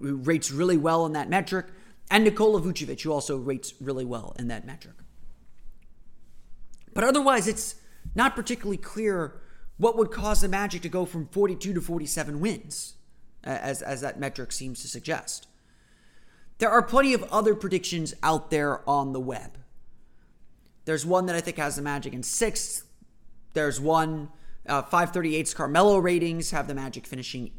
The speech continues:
eighth, but with the sixth best chance of making the playoffs in the Eastern Conference. It's, it's probably still a bit early to pinpoint exactly where the Magic will end,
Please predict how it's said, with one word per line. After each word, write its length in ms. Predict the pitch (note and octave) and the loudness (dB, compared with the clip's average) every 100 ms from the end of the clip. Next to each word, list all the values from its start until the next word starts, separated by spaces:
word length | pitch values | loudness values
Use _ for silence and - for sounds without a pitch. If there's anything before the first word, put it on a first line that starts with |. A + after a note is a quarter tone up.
| - | 0
eighth, 460 | F3+ G#3+ - - B2+ | 2 2 -2 -8 2
but 300 | D3+ C#3 C3 | 2 2 0
with 160 | C#3+ | -4
the 80 | - | -2
sixth 400 | A#2 - F3 - | -4 -2 -4 -4
best 260 | D3+ C#3+ - | -2 -2 -6
chance 300 | - D3 - | -6 -6 -6
of 160 | A#2 | -6
making 300 | A#2+ B2 E3+ | -8 -4 -2
the 80 | F#3+ | -2
playoffs 520 | - G3 G3+ C4+ - | 2 2 2 -2 -10
in 140 | - F3+ | -6 -4
the 60 | |
Eastern 260 | F3+ F3+ F3+ | -4 -6 -6
Conference. 560 | F3 E3+ F3+ F#3+ - - - - - - - - - - - - - - - - - - - - - - - | -6 -6 -8 -14 -14 -16 -16 -12 -12 -12 -16 -16 -18 -18 -18 -12 -12 -10 -8 -8 -10 -16 -18 -16 -18 -18 2
It's, 540 | A3 F3 - - - - - - - - - - | 4 6 2 2 -2 -6 -10 -16 -12 -10 -4 2
it's 160 | G3+ | 2
probably 420 | - - D4+ C#4+ | 2 6 6 6
still 340 | G#3+ - A3 G3+ | 2 0 2 2
a 40 | |
bit 280 | C#3 F#3+ - | 4 2 2
early 460 | D3+ C#3 A2 C#3 - - - - - - - | -2 0 -2 -10 -12 -14 -12 -10 -8 -8 -4
to 80 | F#3 | 0
pinpoint 480 | - G#3+ D3+ G3+ F#3 | 6 6 6 4 2
exactly 500 | C#3+ E3 F3 F3 E3 | 0 0 0 0 -4
where 380 | C3+ D#3 D3+ D3 | 0 2 2 0
the 100 | C#3+ | -2
Magic 380 | C#3+ D3 C#3+ | -4 -8 -8
will 180 | C3+ - | -8 -6
end, 220 | A2 A#2 | -6 -8